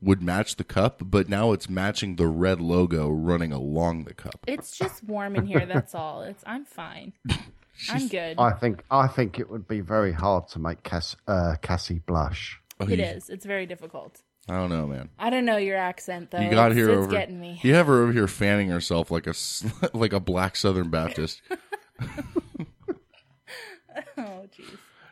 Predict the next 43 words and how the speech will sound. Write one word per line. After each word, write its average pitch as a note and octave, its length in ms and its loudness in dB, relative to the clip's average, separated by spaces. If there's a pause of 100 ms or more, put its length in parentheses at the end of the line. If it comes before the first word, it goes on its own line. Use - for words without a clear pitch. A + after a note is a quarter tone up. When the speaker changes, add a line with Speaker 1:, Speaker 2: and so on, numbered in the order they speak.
(140)
Speaker 1:
Anyways, C3 360 2
she's, E3+ 320 -2
uh, A#2 280 4 (140)
you A#2 140 2
know C3 80 4
what? A#2 320 4
And G2+ 340 0
the G2+ 80 -2
funny D#3 280 0
thing G2 220 -2
is, F2 180 -4
is E2+ 80 -4
she's B2+ 260 -6
had A#2+ 240 -2
kind G2+ 240 -4
of E2+ 120 -4
a, E2+ 280 0
a G2 80 0
sexual G2+ 580 0
week, C#3+ 320 2
too, C3+ 380 2 (180)
I F2+ 80 -2
Speaker 2:
I - 40 0
Speaker 1:
think, E2 240 -2
right? E2+ 80 -6 (260)
Speaker 2:
have. F3+ 120 -10 (520)
Speaker 1:
She's - 140 -6
Speaker 2:
Shocking, B3 240 4
I F#3+ 320 0
Speaker 3:
Fantastic. G#3+ 120 -4
Speaker 2:
know. F#3 240 -8 (760)
Speaker 1:
Yeah, A2 300 -2
she, A2+ 380 4
uh, F2+ 280 2 (260)
a-, F#2 40 0
as G#2 380 4
you've G#2 220 4 (200)
probably G#2 360 4
been F#2 160 2
following, F2 580 -2
she G2+ 220 -2
has F#2 300 0
a, E2+ 260 0